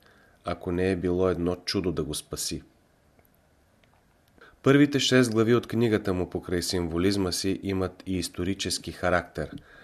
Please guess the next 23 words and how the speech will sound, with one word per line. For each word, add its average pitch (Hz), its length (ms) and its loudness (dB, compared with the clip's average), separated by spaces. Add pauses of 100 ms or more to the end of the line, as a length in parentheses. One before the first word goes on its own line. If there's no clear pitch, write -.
(260)
а 85 100 -2
останалите 85 680 -2
са 80 180 -2
пророчески. 80 840 -6 (600)
Книгата 95 440 -2
му 90 120 -2
била 90 360 0
писана 87 520 -2 (100)
петстотин 90 640 -4
тридесет 92 440 -2
и 85 60 -8
четвърта 92 500 -4
година 90 420 -2
преди 90 240 -2
Христа. 90 520 -4 (720)
Чудесата, 98 600 0
които 92 320 -4
се 90 180 -2
разказват 87 580 -2
в - 60 -12
нея, 90 280 -2
са 82 160 -2
поразителни. 78 800 -4